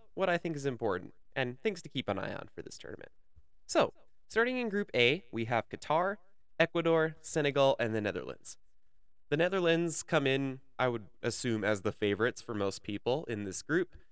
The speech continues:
Their defense is really good. They got, you know, guys like Virgil van Dijk and De Ligt at the back,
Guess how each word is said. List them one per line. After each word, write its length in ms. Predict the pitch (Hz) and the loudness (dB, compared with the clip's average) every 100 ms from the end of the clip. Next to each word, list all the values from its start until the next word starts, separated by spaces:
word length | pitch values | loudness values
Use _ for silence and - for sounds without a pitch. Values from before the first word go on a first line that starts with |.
| - - - | -20 -20 -6
Their 120 | 107 | -2
defense 360 | 120 165 170 147 | -2 2 2 0
is 140 | 139 | -2
really 180 | 131 143 | -4 -4
good. 380 | 127 139 139 131 - | 0 0 0 -4 -6
They 80 | 113 | 0
got, 640 | 123 120 113 - - - - | 4 4 4 2 -4 -10 -6
you 60 | |
know, 100 | 107 | -4
guys 200 | 95 101 | 0 -2
like 120 | 98 98 | -2 -2
Virgil 260 | 101 104 | -4 -4
van 160 | 101 98 | -6 -2
Dijk 460 | 143 147 143 - - - - - - | 2 2 0 -6 -20 -20 -20 -16 -6
and 400 | 110 101 92 95 - - - | -2 0 -2 -6 -10 -10 -8
De 80 | 95 | -2
Ligt 460 | 135 147 - - - | -2 -2 -4 -8 -8
at 100 | 104 | -12
the 80 | 104 | -8
back, 480 | - 135 135 - | 2 4 4 0